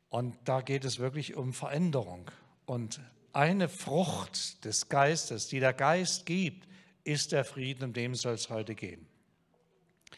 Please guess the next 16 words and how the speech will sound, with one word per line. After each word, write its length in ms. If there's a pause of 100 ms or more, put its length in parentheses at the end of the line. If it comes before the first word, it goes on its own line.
(800)
Ich 160
habe 300
in 120
einer 220
Predigt 480
von 500
Pastor 640 (460)
Uwe 220
Heimowski 580
aus 380
Gera, 360
da 160
war 140
er 60
jahrelang 420
Pastor, 560